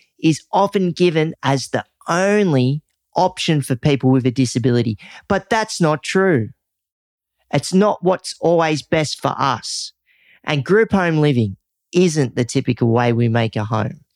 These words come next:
We don't say, "Hey, I'd like to live with five strangers with the same diagnosis as me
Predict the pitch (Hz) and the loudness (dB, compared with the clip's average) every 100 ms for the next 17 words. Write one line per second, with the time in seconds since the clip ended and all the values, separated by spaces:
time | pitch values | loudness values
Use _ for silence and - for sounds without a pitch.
0 | _ _ _ - 139 123 165 165 180 - | _ _ _ -2 0 2 0 0 -2 -2
1 | 175 147 143 143 135 _ _ _ _ _ | -2 0 2 0 -2 _ _ _ _ _
2 | - 151 160 139 113 - _ _ 131 156 | -4 0 0 0 -2 -4 _ _ -4 0
3 | 180 180 - 131 135 151 147 135 143 _ | 0 0 0 2 2 2 2 0 -2 _
4 | _ - 131 - 170 156 131 - - 139 | _ -2 -2 -2 0 0 -2 -4 -4 -2
5 | 147 151 123 113 143 - - _ _ _ | -2 -2 0 0 0 -6 -14 _ _ _
6 | 143 131 131 - - 160 165 160 156 151 | -2 0 -2 -2 -4 -2 0 0 2 0
7 | 143 131 139 147 - 127 - 139 117 127 | 0 0 0 -2 -2 -6 -4 -2 0 2
8 | 143 151 123 131 | 2 2 2 0